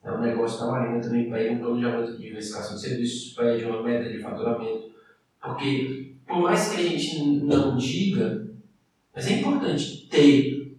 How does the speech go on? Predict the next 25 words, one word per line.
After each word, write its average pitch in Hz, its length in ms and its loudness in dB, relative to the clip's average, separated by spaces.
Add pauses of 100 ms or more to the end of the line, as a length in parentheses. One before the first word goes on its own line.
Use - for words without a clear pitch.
(120)
um, 135 600 -6 (260)
um 143 80 -8 (120)
objetivo, 120 540 0
ter 147 300 8
ali 127 300 6
um 113 320 -2
espaço, 110 680 -2
uma 113 260 -4
meta 117 460 -2 (320)
de 113 140 -14
faturamento. - 760 -6 (220)
Ah, - 280 0
mas 120 160 -4
eu 123 100 -4
quero 143 380 2
no 156 100 4
ano 135 300 2
faturar 143 580 0
pelo 160 240 2
menos 147 400 2
vinte 147 300 -8
mil 143 160 0
reais. - 500 -10 (480)
Ah, - 160 -12
ótimo. - 500 -4